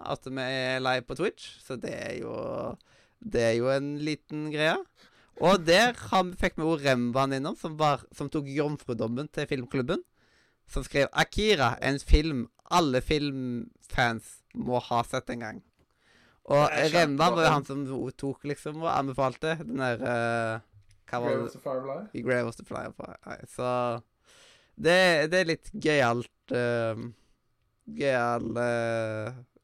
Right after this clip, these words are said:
Speaker 1: ting å bare, liksom. Ja, det var gøy.
Speaker 2: Mhm.
Speaker 1: Så takk for at du hørte på, enten om det var live på Twitch, eh, eller i opptak på Spotify, YouTube, iTunes, hvor enn du liker å høre på podcast. Ta og sjekk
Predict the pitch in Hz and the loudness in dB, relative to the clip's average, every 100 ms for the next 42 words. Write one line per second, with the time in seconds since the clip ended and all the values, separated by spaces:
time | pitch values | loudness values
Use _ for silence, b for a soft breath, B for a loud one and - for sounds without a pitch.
0 | _ 302 123 123 123 117 113 - - 196 | _ -6 -6 -4 -2 -2 -6 -8 -14 -16
1 | _ _ _ _ - - - 170 175 117 | _ _ _ _ -16 -16 -6 -4 -2 -4
2 | - _ b b b 131 127 117 117 156 | -8 _ b b b -14 -14 -14 -16 -18
3 | _ - - 156 185 175 170 175 165 147 | _ -12 -4 -2 0 -2 -2 -2 -4 -6
4 | 151 - 131 131 127 127 131 135 139 139 | -6 -8 -8 -8 -6 -2 -2 0 -2 -4
5 | 180 185 - - - 151 147 143 131 - | -4 -4 -6 -8 -2 -2 0 0 -2 -2
6 | 135 127 123 120 117 123 113 131 151 139 | 0 0 0 -2 -4 -4 -2 -4 -6 -8
7 | - 117 - 156 151 180 170 143 135 156 | -6 -6 -4 -8 -8 -4 -4 -4 -6 -2
8 | 143 139 156 165 - 147 143 143 127 120 | -2 -2 -4 -10 -10 -4 -2 -2 -4 -4
9 | 120 120 110 120 143 156 185 - - - | -2 -4 -4 -4 -4 -2 -6 -6 -14 -16
10 | - - _ _ _ _ - 131 - 113 | -14 -14 _ _ _ _ -4 -4 -4 -4
11 | 120 127 - | -4 -6 -8